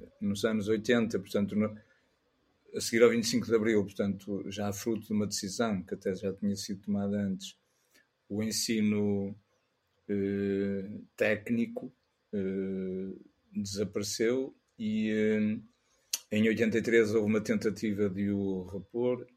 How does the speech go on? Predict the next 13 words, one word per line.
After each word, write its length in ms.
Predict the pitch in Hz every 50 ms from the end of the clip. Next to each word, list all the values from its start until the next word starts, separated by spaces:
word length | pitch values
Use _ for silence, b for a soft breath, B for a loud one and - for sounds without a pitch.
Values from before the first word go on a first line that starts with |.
| _ _ _ _
e 260 | 110 101 - - 117
depois 300 | 107 107 - 120 113 117
em 160 | 120 117 117
oitenta 360 | 120 117 117 120 117 110 123 120
e 40 |
sete, 240 | 117 - 120 101 95
oitenta 280 | 101 92 110 104 104 107
e 100 | 107 107
oito, 400 | 110 110 110 110 - 123 120 - _ _ _ _ _ _ _ _ _ _ _ _ _ _ -
o 340 | 104 101 101 101 98 101
ministro 320 | 101 107 107 104 101 107 -
Roberto 300 | 107 104 104 98 98 -
Carneiro 480 | 117 110 110 110 110 107 104 - -